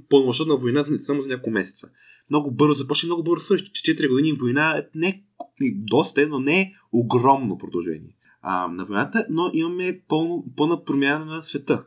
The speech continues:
след Първата война. След Втората, разбира се. Ботев е от тези хора, които предизвикват такава акселерация на историята.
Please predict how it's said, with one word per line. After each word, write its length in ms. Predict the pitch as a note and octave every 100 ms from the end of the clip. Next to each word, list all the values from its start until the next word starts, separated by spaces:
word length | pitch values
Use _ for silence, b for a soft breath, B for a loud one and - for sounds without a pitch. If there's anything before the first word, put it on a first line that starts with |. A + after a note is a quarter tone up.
| _
след 280 | - F#2 -
Първата 260 | G2 -
война. 320 | F2+ E2 - _ - -
След 140 | E3
Втората, 300 | - F#2 D#2+
разбира 220 | D#2 -
се. 60 | _ -
Ботев 380 | A#2 G3+ A3 -
е 20 |
от 100 | C3+
тези 180 | D3 F#3+
хора, 240 | - A#3 -
които 300 | F#3 - -
предизвикват 460 | C3+ A#2+ C3 A#2+
такава 360 | - C#3+ D3 D#3+
акселерация 800 | C#3 C3 - A#2 G#2 B2 C3 B2+
на 60 |
историята. 560 | G#2 - G#2 F2+ D#2+ D2